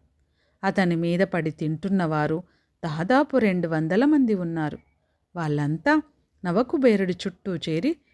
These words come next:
శోకాలు పెట్టచాగారు. కొందరు శ్మశాన వైరాగ్యం చెప్పి ఎంతవారికి చావు తప్పదన్నారు. సరిగ్గా అదే సమయానికి బైరాగి ఒక లోటాలో పాలు తీసుకొని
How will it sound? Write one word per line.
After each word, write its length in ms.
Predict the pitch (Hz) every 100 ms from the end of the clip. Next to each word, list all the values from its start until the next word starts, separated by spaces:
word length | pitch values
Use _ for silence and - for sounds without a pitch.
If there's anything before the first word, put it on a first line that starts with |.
| _
శోకాలు 600 | - 269 220 - 175 156
పెట్టచాగారు. 840 | 254 320 - 240 208 160 160 147 - _ _ _ _ _ -
కొందరు 380 | 180 151 156 151
శ్మశాన 600 | - 151 139 190 226 269
వైరాగ్యం 540 | 214 185 175 156 165 156
చెప్పి 320 | 165 - 294 294 _ _ _
ఎంతవారికి 880 | 254 240 233 220 185 156 156 185 262 269
చావు 200 | 262 233
తప్పదన్నారు. 800 | 226 190 175 180 185 170 147 - _ _ _ _ _ _ _ _ _ _ _ _ _
సరిగ్గా 540 | - 185 185 - 190
అదే 240 | 160 160 165
సమయానికి 680 | 170 160 165 170 233 294 254 _ _ _ -
బైరాగి 680 | 156 175 254 233 - 160 - _ _ -
ఒక 180 | 190 185
లోటాలో 640 | 156 160 202 262 214 170
పాలు 320 | 160 147 175
తీసుకొని 600 | - 160 - 170 190 320